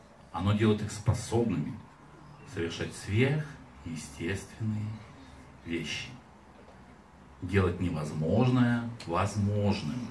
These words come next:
Делать невозможное возможным. Делать невероятное вероятным. Называть несуществующее как существующее.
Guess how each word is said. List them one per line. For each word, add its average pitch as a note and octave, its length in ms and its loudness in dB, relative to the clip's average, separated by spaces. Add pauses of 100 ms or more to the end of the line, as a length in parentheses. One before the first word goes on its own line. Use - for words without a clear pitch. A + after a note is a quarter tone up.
(1400)
Делать F2 340 0
невозможное F#2 1200 4 (460)
возможным. G#2 840 2 (1000)
Делать F#2+ 400 2
невероятное F#2+ 1400 4 (460)
вероятным. G#2 960 2 (1300)
Называть F2+ 540 4
несуществующее G#2 1600 2
как A2 240 -2
существующее. G#2 1120 -2